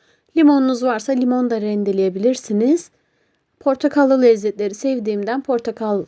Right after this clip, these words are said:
kabuğu rendeledim. Çok az bir şey. Onu da karıştırdıktan sonra şöyle bir su bardağı irmiğimi ilave ediyorum. İki su bardağı da unumu ekliyorum.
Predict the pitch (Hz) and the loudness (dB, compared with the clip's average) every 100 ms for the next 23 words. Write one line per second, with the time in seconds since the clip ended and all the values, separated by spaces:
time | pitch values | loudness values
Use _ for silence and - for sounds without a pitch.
0 | - 196 180 180 185 185 180 175 170 185 | -6 -4 -2 0 0 0 0 0 -2 -2
1 | 220 196 180 175 185 - 277 311 _ _ | -4 0 -2 -2 -4 0 0 0 _ _
2 | _ _ _ _ _ 370 349 226 226 262 | _ _ _ _ _ 4 4 4 -2 -4
3 | 254 - 220 214 - 196 202 262 247 208 | -6 -6 -8 -8 -8 -10 -8 -6 -4 0
4 | 247 226 208 294 - 226 208 196 180 175 | 2 2 2 0 0 -4 -2 -2 -2 -2
5 | - 233 233 254 262 269 269 262 254 254 | -2 -4 0 2 2 2 0 -2 -2 -2
6 | 262 262 294 311 - _ _ _ _ _ | 0 2 2 0 -4 _ _ _ _ _
7 | _ _ _ 330 359 370 254 220 214 202 | _ _ _ 0 2 2 0 0 0 0
8 | 196 196 214 349 370 _ _ - 302 277 | -2 -2 0 0 -4 _ _ 2 4 6
9 | 277 247 202 196 185 254 403 | 4 -2 -4 -4 0 -2 -2